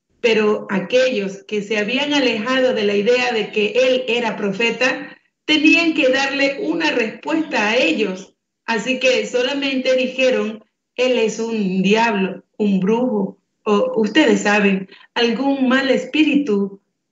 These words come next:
está haciendo eso". Y él dijo que era un pecado imperdonable el llamarle a la obra del Espíritu Santo un mal espíritu,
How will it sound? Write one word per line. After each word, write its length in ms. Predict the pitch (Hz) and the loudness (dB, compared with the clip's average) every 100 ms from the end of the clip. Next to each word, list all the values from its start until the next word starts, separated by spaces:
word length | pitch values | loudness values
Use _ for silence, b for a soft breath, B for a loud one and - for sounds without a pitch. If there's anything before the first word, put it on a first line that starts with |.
| _ _ _ _ | _ _ _ _
está 480 | 208 208 - 226 226 | 2 2 2 0 0
haciendo 580 | 226 208 - 220 208 240 | 0 -4 -4 -2 0 2
eso". 320 | 285 - 196 - _ _ _ _ _ _ _ _ - | 0 -2 -8 -12 _ _ _ _ _ _ _ _ 0
Y 120 | 262 | 2
él 140 | 277 | 4
dijo 340 | 277 294 294 - | 4 4 2 2
que 540 | 247 214 196 - - _ - | 0 0 -2 -8 -18 _ -2
era 320 | 247 262 247 | 0 2 2
un 180 | 254 254 | 0 -2
pecado 540 | 240 202 240 254 269 | -2 -4 -4 -4 -4
imperdonable 1120 | 240 202 208 196 208 208 240 220 208 202 - _ | -4 -2 -2 0 0 0 0 0 -2 -4 -8 _
el 240 | - 254 254 | -2 2 2
llamarle 720 | 262 254 302 294 302 302 - | 2 2 0 0 -2 -2 -2
a 120 | 240 | -2
la 260 | 233 226 247 | -2 0 0
obra 280 | 262 254 233 | 0 0 0
del 180 | 226 | 0
Espíritu 560 | 220 - 254 240 247 233 | -2 -4 -4 -4 -4 -4
Santo 680 | - 247 254 254 254 254 - - | -2 0 0 0 0 -2 -14 -4
un 380 | 240 233 214 | -2 2 2
mal 260 | 226 226 - | 2 2 0
espíritu, 840 | 202 185 - 240 214 - 185 180 | -2 -4 -2 -2 0 -2 -4 -6